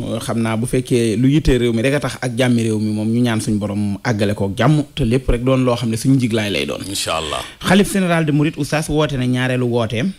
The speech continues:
Speaker 1: ginnaaw bi mu toogee ci xilaafa gi ak léegi, sëñ Muntaxa
Speaker 2: Mhm.
Speaker 1: dajale borom xam-xam yi nga xam ne ñoo dëkk ci dëkk ba ak ñi nga xamante ne ñooy, ñooy njaboot gi.
Speaker 2: Mhm.
Speaker 1: Wax lenn ci ay yéeneem yoo xamante ne moom la am.
Speaker 2: Mhm.
Speaker 1: Euh, ci ak ayam.
Speaker 2: Mhm.
Speaker 1: Bokk na ca loolu oustaz mooy fas yéene taxawal daal, euh,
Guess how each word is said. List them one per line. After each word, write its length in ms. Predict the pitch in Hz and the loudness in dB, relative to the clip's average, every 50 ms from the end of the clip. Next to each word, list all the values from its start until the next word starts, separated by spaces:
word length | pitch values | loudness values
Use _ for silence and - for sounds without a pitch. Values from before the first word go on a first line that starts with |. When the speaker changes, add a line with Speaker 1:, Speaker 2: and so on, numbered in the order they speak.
| - - - | -10 -8 -4
Speaker 1:
ginnaaw 300 | 127 127 123 117 117 110 | -2 0 2 2 2 2
bi 100 | 110 117 | 2 4
mu 400 | 117 117 117 117 117 110 107 107 | 4 4 4 2 2 0 0 -2
toogee 380 | - 143 127 120 110 107 104 101 - | 0 0 0 0 0 -2 -4 -4 -4
ci 80 | 120 | -4
xilaafa 380 | 110 - 131 117 104 104 - 101 | -4 -2 0 0 -2 -2 -2 -4
gi 60 | 95 | -4
ak 100 | 98 110 113 | -2 -2 0
léegi, 240 | 107 104 101 101 117 | 0 0 0 -2 -2
sëñ 140 | - 135 120 123 | 0 2 4 4
Muntaxa 400 | 117 110 101 101 110 95 - 180 - - | 4 2 0 -4 -4 -4 -4 -4 -4 -6
Speaker 2:
Mhm. 160 | 95 98 98 | -6 -4 -2
Speaker 1:
dajale 260 | 120 120 123 120 120 113 | 0 2 2 2 2 2
borom 220 | 113 123 123 123 127 | 2 2 2 0 0
xam-xam 300 | - 113 113 110 113 104 | -2 -4 -4 -2 -2 0
yi 60 | 117 | 0
nga 80 | 120 | 0
xam 140 | 120 135 127 | 2 2 4
ne 60 | 123 123 | 4 6
ñoo 140 | 123 127 123 | 4 4 2
dëkk 200 | 120 117 - - | 2 -2 -4 -4
ci 80 | - 113 | -2 -2
dëkk 200 | 120 117 - 101 | -2 -2 -2 -2
ba 140 | 98 120 185 - - | -4 -4 -4 -4 -4
ak 80 | - 120 | -2 0
ñi 140 | 117 117 117 | 2 2 2
nga 100 | 117 120 | 0 0
xamante 340 | 135 131 120 117 113 113 113 | 0 0 2 2 2 2 2
ne 80 | 110 110 | 2 2
ñooy, 440 | 110 113 113 110 110 107 107 110 107 | 2 2 2 2 2 2 2 2 2
ñooy 240 | 113 127 135 139 135 | 4 4 4 6 6
njaboot 340 | 131 127 117 120 110 101 98 | 4 4 2 -2 -4 -6 -6
gi. 140 | 117 143 - - - | -8 -8 -8 -8 -10
Speaker 2:
Mhm. 200 | 101 95 80 98 | -10 -8 -4 0
Speaker 1:
Wax 160 | 135 139 - | 0 0 2
lenn 260 | 143 139 151 147 156 151 | 2 2 2 2 2 2
ci 60 | - - | 0 0
ay 100 | 135 143 | 2 2
yéeneem 460 | 139 143 139 139 139 131 123 127 185 196 175 | 4 4 4 4 4 4 2 0 -2 -4 -4
yoo 140 | 123 123 123 | -2 -2 -2
xamante 340 | 123 131 117 117 117 113 120 | -2 -2 -4 -4 -4 -4 -4
ne 60 | 113 | -2
moom 240 | 113 120 135 147 143 | 0 2 2 4 4
la 80 | 135 - - | 2 0 -2
am. 120 | 110 110 101 - - - - | -4 -8 -8 -10 -14 -16 -12
Speaker 2:
Mhm. 80 | 104 92 85 95 107 | -12 -12 -10 -6 -2
Speaker 1:
Euh, 260 | 107 110 110 110 107 | 0 0 0 0 -2
ci 120 | - - | -2 -2
ak 200 | - 131 - - | -4 -4 -4 -2
ayam. 220 | 127 117 107 98 95 - - - - 98 101 - - - - | 0 0 0 0 -2 -6 -10 -18 -16 -16 -16 -16 -8 -2 2
Speaker 2:
Mhm. 120 | 123 123 120 131 | 4 4 4 4
Speaker 1:
Bokk 160 | 151 143 170 | 2 2 2
na 100 | 156 147 | 0 2
ca 100 | 170 165 | 2 2
loolu 200 | 160 156 147 131 | 0 0 0 0
oustaz 260 | - 131 127 123 127 143 | -2 -4 -4 -2 0 0
mooy 180 | 135 127 123 | 0 0 0
fas 160 | 120 - 147 - | 0 -2 -2 -2
yéene 240 | 143 135 127 127 127 120 | 0 0 0 0 0 -2
taxawal 340 | 143 135 135 120 117 110 | -2 -2 0 0 0 0
daal, 260 | 104 104 98 - 220 - - - | 0 -2 -2 -2 -4 -6 -6 -6
euh, 440 | - 117 113 104 87 104 98 85 - | -4 -4 -2 -2 -2 -2 -4 -4 -4